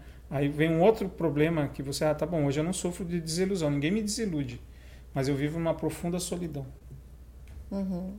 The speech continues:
Speaker 1: Um vazio porque eu não tenho amigos, eu não tenho relações, eu não tenho alegria,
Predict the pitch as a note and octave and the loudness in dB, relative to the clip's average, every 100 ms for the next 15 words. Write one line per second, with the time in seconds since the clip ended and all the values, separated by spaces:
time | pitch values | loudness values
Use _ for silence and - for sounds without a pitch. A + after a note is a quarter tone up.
0 | - C3+ C#3+ C3+ B2 C#3+ D#3+ - - C#3+ | -2 2 4 4 4 2 0 -4 -2 0
1 | D3 C#3+ D3 D3+ D3 D3 D#3+ C#3+ B2+ A2+ | 0 -2 -2 0 0 0 0 -2 -6 -6
2 | C3 C3+ B2+ C3+ C3+ C3 C3 - - - | -6 -8 -6 -4 -4 -4 -8 -10 -14 -16
3 | - - C3+ C3 B2+ - D3+ D#3 C#3+ A#2+ | -16 -6 -2 0 0 0 2 2 0 -2
4 | B2+ C3 B2 C#3+ C3 B2+ B2+ B2 - - | -6 -6 -6 -6 -4 -2 -4 -6 -8 -14
5 | - - - - C3 B2 C3+ E3 D3 A#2 | -16 -18 -14 -2 0 2 2 2 2 -2